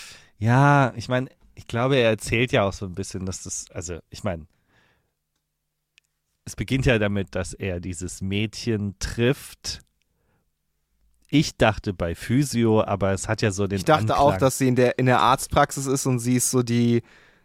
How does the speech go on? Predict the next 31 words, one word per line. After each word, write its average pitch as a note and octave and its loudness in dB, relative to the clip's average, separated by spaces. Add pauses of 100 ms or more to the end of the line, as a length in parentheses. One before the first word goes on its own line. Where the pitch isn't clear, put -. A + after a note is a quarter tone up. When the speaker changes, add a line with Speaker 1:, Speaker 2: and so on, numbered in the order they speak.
(220)
Speaker 2:
die, A#2 4 (560)
ähm, G#2+ 2 (240)
Arzthelferin. B2+ 2
Speaker 1:
Physio- - -18 (180)
Speaker 2:
Und C#3 0
bevor D#3 4
der, D3+ 6
ja, C#3 6
ich D3+ 2
dachte, F3 2
es D3 -6
wäre C#3 0
eine A#2 4
Arztpraxis, A#2 2
ich A#2 -2
weiß A2+ 2
auch G#2+ 4
nicht, A2 2
aber G2+ 4
Speaker 1:
Ach A2+ -2
so. - -12 (320)
Ja, A#2 0
ich D3 -2
dachte E3+ 2
an A2+ 2
Physiotherapie. G2 -4
Ich G#2 -6
dachte, A#2+ 0
sie A2 -4
macht G#2+ -4
Physiotherapie. - -10